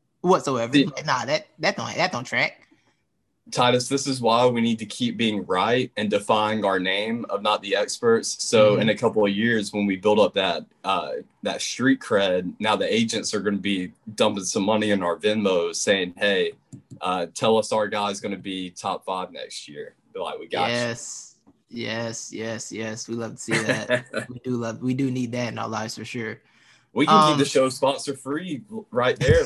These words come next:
Speaker 2: We're like,
Speaker 1: <laughs>
Speaker 2: "Hey, we're sponsor free show." We get our money another way. <laughs>
Speaker 1: Right, right, right. Um, so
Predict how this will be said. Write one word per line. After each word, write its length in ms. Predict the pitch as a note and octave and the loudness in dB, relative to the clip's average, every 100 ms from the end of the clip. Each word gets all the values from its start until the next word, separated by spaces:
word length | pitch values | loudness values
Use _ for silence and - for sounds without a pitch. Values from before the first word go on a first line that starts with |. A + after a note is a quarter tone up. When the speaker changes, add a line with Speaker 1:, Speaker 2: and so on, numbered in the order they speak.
| - | 0
Speaker 2:
We're 160 | A#4+ | -2
like, 220 | G4 - - | 0 2 2
Speaker 1:
<laughs> 20 | |
Speaker 2:
"Hey, 140 | A#4 A#4 - - - | 4 2 2 -2 -2
we're 120 | - | -8
sponsor 420 | - B2 B2 - | -6 -6 -6 -6
free 260 | C3+ C#3 C#3+ | -10 -8 -8
show." 460 | - C#3 E3 B2+ - _ _ | -6 -4 -2 -4 -8 _ _
We 120 | - C#3+ | -10 -2
get 140 | A#2+ | 0
our 100 | A2+ | 0
money 320 | A2+ B2+ B2+ A2+ - - | -2 -4 -4 -6 -8 -10
another 340 | A2 D3 A2 | -6 -2 -2
way. 240 | G2+ G2 - - D3+ D3+ | -2 -2 -4 -6 -8 -8
<laughs> 300 | - - - | -8 -6 2
Speaker 1:
Right, 440 | F3 F#3+ F3 E3+ - F3 | 6 6 6 2 -6 2
right, 380 | F3+ D3 G3 | 4 4 2
right. 400 | - D#3+ D3 - - - F3 G#3 - _ _ _ _ _ - | 2 2 2 0 -10 -14 -12 -10 -10 _ _ _ _ _ 2
Um, 400 | E3+ E3+ D#3 D3 | 6 6 4 0
so 400 | F#3 F#3 F3 - | 2 4 4 0